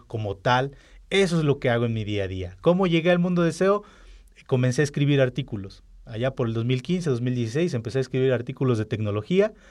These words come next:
Me encanta la tecnología. Escribí artículos. Jamás pensé, jamás en mi vida pensé que iba a llegar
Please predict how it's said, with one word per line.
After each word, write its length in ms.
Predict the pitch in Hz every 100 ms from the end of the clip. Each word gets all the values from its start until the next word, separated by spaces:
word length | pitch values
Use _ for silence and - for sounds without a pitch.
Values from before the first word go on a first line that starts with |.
| -
Me 120 | 117
encanta 340 | 110 113 170 165
la 120 | 127
tecnología. 680 | 120 113 113 117 156 175 185 - -
Escribí 420 | 120 110 127 123
artículos. 540 | 143 135 160 - 180 175
Jamás 580 | - 131 131 180 214 -
pensé, 360 | 135 113 120
jamás 340 | 120 117 143 147
en 60 |
mi 80 | 131
vida 120 | 135
pensé 240 | 131 107 135
que 120 | 147
iba 80 | 135
a 20 |
llegar 320 | 120 117 123